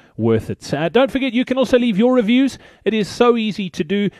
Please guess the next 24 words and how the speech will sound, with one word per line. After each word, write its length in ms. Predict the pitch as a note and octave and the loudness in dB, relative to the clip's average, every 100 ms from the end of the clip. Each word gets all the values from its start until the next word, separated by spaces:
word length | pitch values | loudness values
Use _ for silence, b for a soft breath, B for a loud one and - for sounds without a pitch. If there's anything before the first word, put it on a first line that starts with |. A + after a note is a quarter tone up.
| b | b
If 160 | E3+ - | -6 -4
you 100 | E3+ | -6
do 220 | D#3 F#3+ | -2 0
download 580 | E3+ E3+ E3+ E3 D#3 B2+ | 0 0 2 4 4 2
the 240 | C3+ C3 | -2 -2
podcast 520 | C#3 D#3+ C#3+ D3 C#3 - | 2 0 2 -2 0 0
through 100 | C#3 | 2
iTunes, 600 | D3 D3 E3 D#3 C#3 - | 0 -2 -2 -2 -4 -4
just 280 | D#3 - | -6 -4
leave 240 | B2+ D#3+ D#3+ | -2 0 2
a 60 | |
review 360 | D#3 C#3+ D3 E3+ | 2 2 2 2
and 80 | D3 | 4
a, 280 | C3 C#3+ C#3 | 4 4 2
a 40 | |
star 420 | - - F#3+ F#3+ | -4 0 2 4
rating 360 | E3+ G3+ - G3+ | 4 4 2 -2
if 160 | F3+ | -2
you 80 | E3+ | 0
wouldn't 200 | F3 E3 | -2 -2
mind. 280 | D#3+ F3+ E3 | -4 -4 -2
What 160 | E3 E3+ | -2 -2
that 220 | D#3+ - | -2 2
does 300 | F#3+ D3 | 2 2